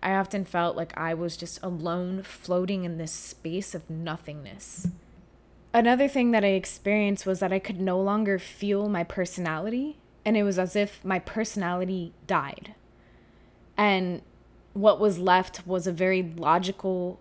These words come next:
mechanical foundation of my mind and mechanical ways of thinking. My memory was affected, so I would go through the entire day, and if someone asked me what my day was like,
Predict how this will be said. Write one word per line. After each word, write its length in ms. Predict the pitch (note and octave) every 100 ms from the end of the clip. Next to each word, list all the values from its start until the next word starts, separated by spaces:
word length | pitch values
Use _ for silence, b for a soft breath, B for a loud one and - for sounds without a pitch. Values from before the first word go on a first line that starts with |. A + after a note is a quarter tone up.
| -
mechanical 1040 | F#3+ F#3+ - - G3 F#3 F#3 E3 E3 D#3 -
foundation 680 | - F#3+ F3+ E3+ E3+ -
of 120 | E3+ D#3+
my 140 | E3
mind 500 | E3 D#3 D#3 D#3 D#3+ -
and 140 | F3
mechanical 880 | E3+ - G#3+ G#3+ G#3+ G#3+ G3+ F#3+ F#3 B B B B - - _ - -
ways 420 | F#3 G3 G3+ F3
of 100 | E3
thinking. 680 | - - F#3+ F3+ - - E3 b b b b b -
My 160 | G#3 G#3
memory 400 | G#3 G#3+ B3 A#3
was 160 | A3
affected, 720 | G3+ F#3+ E3+ E3 F3 D#3+ F3
so 400 | - - F3 E3+ -
I 140 | F#3+
would 160 | F#3+ F#3
go 180 | F#3+
through 400 | G3 - F3+ E3+
the 160 | E3 F3
entire 500 | E3+ - F3 F#3+ G3
day, 440 | E3+ D#3 E3+ A3+ -
and 100 | F#3+
if 80 |
someone 320 | F3 G3 G#3 F#3+
asked 280 | F3 F3+
me 340 | F#3 F3+ E3+ F#3 B B B - -
what 240 | F3+ G3 F3+
my 160 | G#3
day 240 | G3 E3+ F3
was 260 | G3+ B3
like, 420 | C4+ D4 D4+ D4